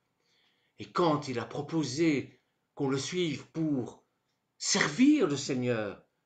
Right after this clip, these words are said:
parce qu'il était appelé à servir le Seigneur autrement, ils sont tous tournés le dos. C'était des gens qui étaient au Seigneur, tous, qui étaient nés de nouveau. Vous voyez ?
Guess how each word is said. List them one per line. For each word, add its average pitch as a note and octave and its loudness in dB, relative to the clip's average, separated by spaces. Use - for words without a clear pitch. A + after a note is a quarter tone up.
parce - -6
qu'il D#3+ 0
était D#3+ 0
appelé A3 0
à C4 4
servir F3 -2
le D3 -4
Seigneur C3+ -2
autrement, G3 -2
ils B2 -14
sont C#3 -8
tous - -8
tournés C3+ -6
le B2 -2
dos. A#2 -8
C'était C#3 -8
des C3 -4
gens F3 -6
qui - -12
étaient B2+ -12
au C#3 -10
Seigneur, C3 -12
tous, - -6
qui - -6
étaient C3+ -2
nés E3+ 0
de D#3+ -6
nouveau. D#3 -8
Vous G#2 -14
voyez ? D#3+ -6